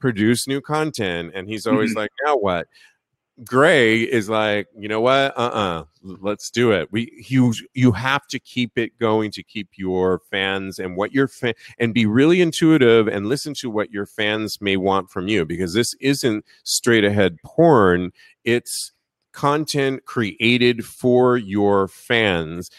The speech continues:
Speaker 1: So your fans will offer you information and insight to what they wanna see. What were you gonna say, Cody?
Speaker 2: I was gonna say, it's really smart of him to not, to have, like, a free level, because, like, those,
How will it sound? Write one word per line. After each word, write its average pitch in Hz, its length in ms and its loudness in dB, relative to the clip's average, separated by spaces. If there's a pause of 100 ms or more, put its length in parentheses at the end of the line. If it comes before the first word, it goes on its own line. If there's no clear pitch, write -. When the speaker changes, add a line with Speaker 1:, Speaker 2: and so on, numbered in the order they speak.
(120)
Speaker 1:
So - 300 0
your 98 200 2
fans 110 760 0 (280)
will 107 420 4
offer 113 400 0
you 98 260 -2
information 107 600 -2
and 87 160 -4
insight 120 380 -4
to - 100 -8
what 92 240 0
they 120 140 4
wanna 87 280 0
see. 69 360 -10 (400)
What 120 140 2
were 120 60 -2
you 131 120 -2
gonna 120 140 -2
say, 117 200 -4
Cody? 123 320 -6 (400)
Speaker 2:
I 143 120 4
was 131 120 -2
gonna 139 240 -2
say, 139 160 2
it's 131 280 -2
really 180 360 2
smart 170 340 -2
of 135 160 -6
him 120 300 -2 (160)
to 117 420 0 (320)
not, 127 380 0 (240)
to 135 80 0
have, 131 160 0
like, 127 160 -4
a 107 160 -8
free 120 160 -2
level, 131 240 -2
because, 156 340 -2
like, 135 180 0 (280)
those, 165 140 2